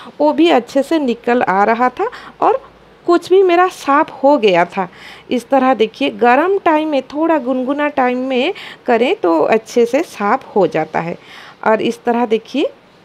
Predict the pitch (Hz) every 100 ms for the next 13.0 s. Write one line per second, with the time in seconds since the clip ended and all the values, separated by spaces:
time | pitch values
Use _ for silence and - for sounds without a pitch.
0 | - 226 220 285 311 349 - 220 202 208
1 | - 196 175 170 170 170 - - - -
2 | 254 285 403 381 359 - 254 269 302 311
3 | 262 220 233 269 - 285 339 - - -
4 | 220 214 208 123 110 196 214 269 262 247
5 | 269 - 269 254 262 254 262 240 349 247
6 | 233 - _ - 247 - 202 226 240 302
7 | 220 247 254 233 240 277 320 539 - -
8 | - 294 466 - - - - - 220 233
9 | - 330 359 370 359 - 370 311 254 202
10 | 254 254 233 220 - - 254 214 240 254
11 | 254 262 254 - 233 196 247 269 - 208
12 | 202 349 - - - 285 262 - 294